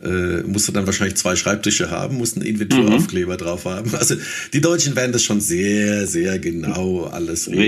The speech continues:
Speaker 2: Regeln,
Speaker 1: Da bin ich mir
Speaker 2: regeln.
Speaker 1: vollkommen sicher, vollkommen
Speaker 2: Das,
Speaker 1: sicher, weil
Speaker 2: das
Speaker 1: es muss ja auch, solche Leute müssen ja auch Beschäftigung finden.
Speaker 2: Das wird dann so geregelt wie beim Untergang der Titanic, die Musik, der, die hat auch noch genau gesagt, wer wo zu sitzen hat, ja.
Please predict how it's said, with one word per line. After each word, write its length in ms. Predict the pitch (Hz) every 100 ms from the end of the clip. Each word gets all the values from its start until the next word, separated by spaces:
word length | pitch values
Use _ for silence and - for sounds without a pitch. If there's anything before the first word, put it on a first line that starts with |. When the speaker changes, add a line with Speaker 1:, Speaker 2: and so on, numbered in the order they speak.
| 101
Speaker 2:
Regeln, 180 | 82 69
Speaker 1:
Da 60 | -
bin 140 | 101
ich 120 | 95
mir 80 | 92
Speaker 2:
regeln. 220 | 85 76
Speaker 1:
vollkommen 640 | 95 123 135 107 95 90 87
sicher, 360 | 90 87 82 - - - -
vollkommen 400 | - 117 113 87
Speaker 2:
Das, 60 | 82
Speaker 1:
sicher, 220 | 90 87
weil 180 | 90 85
Speaker 2:
das 360 | 87 117 - -
Speaker 1:
es 160 | - 104
muss 180 | 101
ja 100 | 92
auch, 80 | 90
solche 280 | - 98 98
Leute 180 | 87 85
müssen 160 | 90 87
ja 80 |
auch 100 | -
Beschäftigung 520 | - - - - - -
finden. 420 | - - - - -
Speaker 2:
Das 240 | 117 -
wird 260 | 127 127 -
dann 320 | 107 104 104
so 240 | 101 127 131
geregelt 920 | 117 107 113 110 110 110 104 101 104
wie 120 | 107
beim 300 | 101 101 98
Untergang 800 | 123 135 127 120 107 110 110 104
der 220 | 95 98
Titanic, 1000 | - 95 - 123 127 127 117 113 110 -
die 100 | 107
Musik, 760 | 101 107 101 104 113 113 - -
der, 200 | 87 90
die 140 | 104
hat 180 | 113 -
auch 80 | 107
noch 200 | 107 107
genau 300 | 90 85 87
gesagt, 340 | 85 82 82 92
wer 260 | 87 87
wo 160 | 87 85
zu 240 | - 87
sitzen 580 | 78 80 - - 80 78
hat, 300 | 73 - -
ja. 260 | - 80